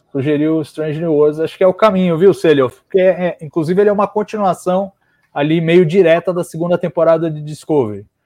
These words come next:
É como se você continuasse no século vinte e três depois de Discovery, em vez de ir pro século trinta e dois com a terceira temporada da, de Discovery. Então, é, pode ser um bom caminho pra você continuar suas aventuras aí.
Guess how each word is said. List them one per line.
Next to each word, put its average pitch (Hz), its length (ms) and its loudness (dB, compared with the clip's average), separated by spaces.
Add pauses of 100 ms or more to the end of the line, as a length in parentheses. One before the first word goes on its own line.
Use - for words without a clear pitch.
(240)
É - 80 -18
como 151 220 -10
se - 140 -16
você 156 240 -2
continuasse 170 560 -2
no 165 100 -4
século 160 360 -2
vinte 151 240 -10
e 143 40 -14
três 151 580 -4 (240)
depois 147 360 -2
de 143 80 -8
Discovery, 175 640 -4
em 170 160 -12
vez 147 220 -4
de 151 160 -2
ir 156 60 -2
pro 151 120 -8
século 156 320 -4
trinta 147 280 -6
e 135 60 -2
dois 143 300 -2
com 147 420 -14
a 135 60 -10
terceira 139 400 -6
temporada 123 580 -6
da, 120 360 -12
de 131 160 -20
Discovery. 120 560 -6 (480)
Então, 135 240 -2
é, 139 160 0
pode 143 260 0
ser 147 60 -2
um 147 60 -2
bom 147 160 -2
caminho 139 360 -2
pra 139 120 0
você 127 500 -2
continuar 120 760 -8 (100)
suas 127 360 -2
aventuras 117 580 -4
aí. 98 160 -14